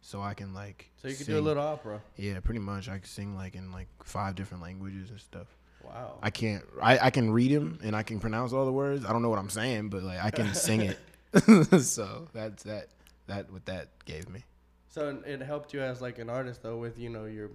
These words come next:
Speaker 2: your vocals and everything.
Speaker 1: Definitely being able to, like, make sure that I have breath control and stuff like that. Like my, my vocal, uh,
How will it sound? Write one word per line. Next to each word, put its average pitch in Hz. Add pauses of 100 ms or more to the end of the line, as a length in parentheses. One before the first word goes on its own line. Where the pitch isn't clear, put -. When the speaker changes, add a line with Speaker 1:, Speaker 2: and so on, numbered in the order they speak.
Speaker 2:
your 117
vocals 117
and 113
everything. 107
Speaker 1:
Definitely 98
being 107
able 101
to, 98
like, 92 (720)
make 104
sure 104
that 101
I 98
have 101
breath 104
control 104
and 104
stuff -
like -
that. 85
Like 95
my, 107 (100)
my 104
vocal, 107 (300)
uh, 92